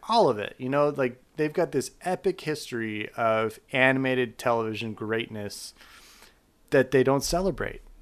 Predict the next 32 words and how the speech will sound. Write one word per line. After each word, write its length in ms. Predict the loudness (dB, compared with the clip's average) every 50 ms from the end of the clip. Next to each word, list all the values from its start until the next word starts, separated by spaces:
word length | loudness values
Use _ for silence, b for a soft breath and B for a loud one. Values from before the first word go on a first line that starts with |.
| -20 -12 -8
and 120 | -4 -2
it's, 340 | -2 -4 -4 -8 -12 -12 -12 _ -14 -12
it's 280 | -10 -12 -12 -12 -14 -16 _ _ -10
kind 180 | -8 -6 -6 -4
of 80 | -4
a 60 | 0 2
head 200 | 2 2 0 -2
scratcher. 500 | -4 -2 -2 -2 -2 -4 -8 -8 -8 -8
So 280 | -4 2 4 8 10
I 120 | 10 8 10
think 180 | 10 10 10
a 60 | 10
parade 520 | 8 2 0 2 6 8 8 10 10 8 6
would 80 | 4 2
be 120 | 2 2
a 40 | 2
cool 340 | 0 -2 -2 0 2 4 4
way 160 | 4 4 4
to 120 | 2 -2
do 300 | -6 -6 -4 -2 -2 0
that. 380 | 2 2 2 2 2 0 -2 -6 B B B B B B B B B B B B _ _
And 720 | -2 0 2 2 2 2 2 2 0 0 -2 -4 -6 -8 -12 _ _ _ _ _
it's 280 | 0 2 2 2 4 4
also 280 | 6 6 6 4 0 0
kind 200 | 2 2 2 2
of 80 | 2
a 60 | 0
cool 300 | -4 -4 -2 0 0 2
way 200 | 2 2 2 2
to 140 | 0 -4 -8
see 340 | -10 -10 -8 -6 -4 -4 -4
the, 440 | -2 0 2 2 2 0 -2 -4